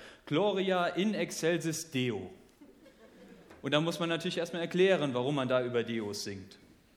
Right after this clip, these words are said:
Und deshalb schauen wir uns heute Adventslieder an. Und auch in der Predigt beschäftigen wir uns mit dem Lied, „Macht hoch die Tür, die Tor macht weit“.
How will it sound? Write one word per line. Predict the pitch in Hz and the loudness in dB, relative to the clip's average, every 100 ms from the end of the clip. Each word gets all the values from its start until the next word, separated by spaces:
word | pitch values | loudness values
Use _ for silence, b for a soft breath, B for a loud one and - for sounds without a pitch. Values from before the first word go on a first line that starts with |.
| _ _ - _ _ _ - B B B B B | _ _ -20 _ _ _ -20 B B B B B
Und | - 165 | -2 6
deshalb | 247 254 240 240 | 6 6 0 2
schauen | 214 254 233 | 2 2 2
wir | 220 | 0
uns | 185 - | -2 -2
heute | 208 220 214 | -2 0 0
Adventslieder | 165 147 165 180 160 160 147 | -2 -2 -4 -4 -6 -4 -4
an. | 127 107 95 - _ _ _ _ _ - | -4 -8 -10 -14 _ _ _ _ _ -10
Und | 123 | -4
auch | 151 170 | -2 -2
in | 175 | -2
der | 175 | -2
Predigt | 196 226 190 190 | 0 0 -2 -2
beschäftigen | 147 190 208 196 185 175 | -4 -2 -4 -2 -2 -2
wir | 170 156 156 220 | -4 -6 -4 -2
uns | 208 - | -2 -6
mit | 151 | -4
dem | 139 135 | -4 -4
Lied, | 185 208 B B B | -4 -6 B B B
„Macht | 147 156 156 | -2 -2 0
hoch | 190 226 | -2 -2
die | - 135 | -8 -10
Tür, | - 185 190 | -6 -4 -2
die | 185 123 | -4 -8
Tor | 123 156 156 | -4 -2 0
macht | 135 127 - 107 | -2 -6 -8 -6
weit“. | 107 92 - | -6 -6 -14